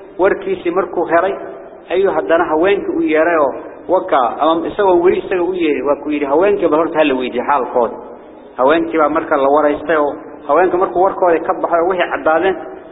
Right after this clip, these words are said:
ayuu yidhi, "Yuusufna igu yeeray." وقال الملك، boqorkii wuxuu yidhi Masar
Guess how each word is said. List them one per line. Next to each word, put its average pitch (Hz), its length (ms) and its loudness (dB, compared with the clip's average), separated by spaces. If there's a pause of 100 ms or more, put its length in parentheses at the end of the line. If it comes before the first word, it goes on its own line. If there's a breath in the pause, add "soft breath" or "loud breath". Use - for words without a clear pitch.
ayuu 185 160 4
yidhi, 175 240 -2
"Yuusufna 160 320 -2
igu 143 200 0
yeeray." 123 400 0 (1600 loud breath)
وقال 135 300 0
الملك، 135 420 0 (400)
boqorkii 156 420 0
wuxuu 156 260 -2
yidhi 110 340 -6
Masar 117 360 -2